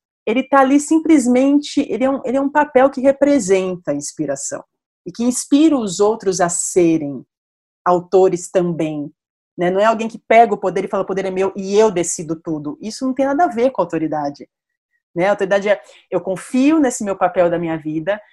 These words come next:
nesse meu protagonismo, e eu vou inspirar os outros a serem protagonistas também,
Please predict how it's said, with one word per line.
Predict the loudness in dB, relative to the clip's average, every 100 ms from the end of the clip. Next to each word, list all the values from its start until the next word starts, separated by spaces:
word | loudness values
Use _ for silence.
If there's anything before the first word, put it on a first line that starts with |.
| _
nesse | -8 -6 -4
meu | -4
protagonismo, | -2 0 0 0 -2 -4 -4 -6 -6 -6 -8 _ _ -6
e |
eu | -4
vou | -4
inspirar | -8 -6 2 2 4
os | 2 4
outros | 4 4 -4
a |
serem | 2 2 2
protagonistas | -2 -2 -4 -6 -10 -10 -14
também, | -10 -10 -8 -10 -12